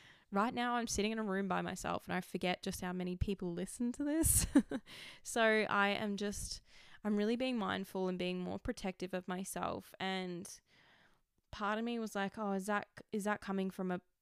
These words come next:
place of insecurity?" And I've really had to really sit with that feeling and work out what it is. And I've come to the conclusion that it's just,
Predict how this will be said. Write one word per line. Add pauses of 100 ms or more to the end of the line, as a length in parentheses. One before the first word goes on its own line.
(140)
place
of
insecurity?"
And
I've
really
had
to
really
sit
with
that
feeling
and
work
out
what
it
is. (360)
And
I've
come
to
the
conclusion
that
it's
just,